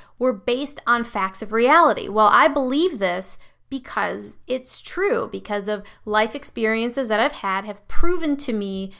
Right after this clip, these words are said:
that X, Y, Z is absolutely true. If it wasn't true, I wouldn't believe it, right? When you start to realize that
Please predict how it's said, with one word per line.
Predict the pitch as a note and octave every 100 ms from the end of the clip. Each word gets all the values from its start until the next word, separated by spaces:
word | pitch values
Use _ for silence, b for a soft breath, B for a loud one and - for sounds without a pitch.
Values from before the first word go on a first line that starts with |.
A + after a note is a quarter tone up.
| B -
that | G#3 G3+ -
X, | A#3+ - -
Y, | C4 B3+
Z | G3+ G3+ G3
is | G3 F#3+
absolutely | - A3 - A#3 G3+ - G3 F#3
true. | - D#4+ B3 -
If | -
it | A3+
wasn't | D4 C4+
true, | B3+ C#4+
I | A3+
wouldn't | G#3+ F#3+
believe | F#3+ A3 A#3
it, | - -
right? | F#3+ A3+ - b _ _ _ _ _ _ _ A3+
When | A3+ A#3
you |
start | A3+ - C4 B3+ C#4 - -
to | - C4+ B3+ A#3+ A#3 A3+
realize | G#3+ B3+ F4 C#4+ G3+ G2 C3+ G#3 -
that | G3+ - -